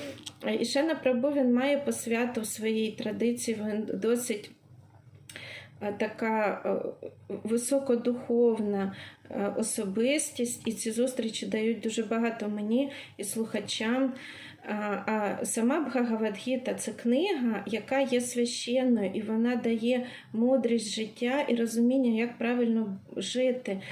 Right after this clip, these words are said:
Вона дає ті внутрішні опори, які нам так необхідні в наш непростий час. Е, і ці внутрішні опори, вони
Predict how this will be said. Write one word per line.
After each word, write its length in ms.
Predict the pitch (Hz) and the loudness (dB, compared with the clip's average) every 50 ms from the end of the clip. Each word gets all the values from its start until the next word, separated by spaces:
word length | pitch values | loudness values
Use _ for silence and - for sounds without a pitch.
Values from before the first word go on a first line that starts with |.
| - - - - - | -14 -14 -16 -14 -8
Вона 280 | - 220 226 240 247 240 | -2 2 2 2 4 2
дає 320 | 226 233 240 233 240 240 | 2 2 2 2 2 0
ті 180 | 240 - 233 220 | 0 0 -2 0
внутрішні 760 | 214 226 240 269 311 302 - 320 302 294 - - 254 247 240 | 2 4 4 4 4 4 2 0 0 0 -2 0 0 2 2
опори, 500 | 233 240 - 233 233 240 233 220 214 208 | 2 0 0 2 2 4 4 4 2 0
які 280 | 208 208 208 - 254 | -2 -4 -2 0 2
нам 200 | 240 240 220 226 | 4 4 4 2
так 240 | 220 240 262 262 269 | 2 0 0 0 2
необхідні 640 | 269 247 240 233 233 - - 240 247 233 233 226 214 | 2 4 2 2 0 -4 -4 -2 0 2 4 4 2
в 60 | 208 | 2
наш 300 | 214 208 214 220 - - | 0 -2 -2 -2 -2 -2
непростий 600 | 220 202 202 - 233 220 214 - - 233 214 202 | -2 -2 -2 -2 -2 -2 -2 -4 -4 -6 -6 -4
час. 540 | 202 - - 226 226 254 294 311 - - - - - - - - - - - - - - - - - - - - - - - - - - - - - - | -4 -4 -2 0 0 2 2 0 0 -4 -8 -10 -8 -6 -4 -4 -4 -4 -6 -10 -16 -20 -20 -20 -20 -20 -20 -20 -20 -20 -18 -16 -14 -14 -14 -12 -8 -4
Е, 420 | 208 208 202 196 196 190 185 - - | -4 -2 0 0 2 0 0 0 0
і 360 | 226 226 220 208 196 - - 220 | 0 2 2 2 2 0 0 -2
ці 180 | - - 226 | -2 -2 0
внутрішні 680 | 220 240 247 277 302 - 285 269 254 - - 240 240 | 2 4 4 4 4 2 0 -2 -2 -2 0 2 2
опори, 380 | 233 226 - 233 226 226 220 202 | 2 2 0 0 0 0 0 0
вони 380 | 202 214 214 220 226 233 233 | -2 -2 0 2 2 2 2